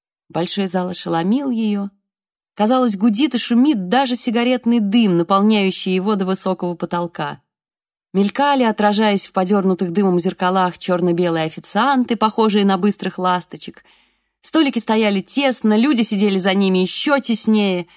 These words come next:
Но при этом каждый занимался своим делом с такой невозмутимостью, точно находился в собственном кабинете. Прислушавшись, Ксения поняла,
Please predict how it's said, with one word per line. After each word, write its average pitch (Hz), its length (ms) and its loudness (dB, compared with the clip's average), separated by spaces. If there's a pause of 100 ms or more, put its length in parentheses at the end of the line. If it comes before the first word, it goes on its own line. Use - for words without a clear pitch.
(640)
Но 214 120 0
при 294 160 4
этом 277 240 2
каждый 254 380 2
занимался 240 500 2
своим 214 420 0
делом 240 400 0
с - 80 -6
такой 254 360 -2
невозмутимостью, 202 1200 0 (520)
точно 233 340 0
находился 233 680 -2
в - 80 -8
собственном 226 640 -2
кабинете. 185 680 -4 (1000)
Прислушавшись, 214 880 -4
Ксения 240 500 -2
поняла, 226 600 -2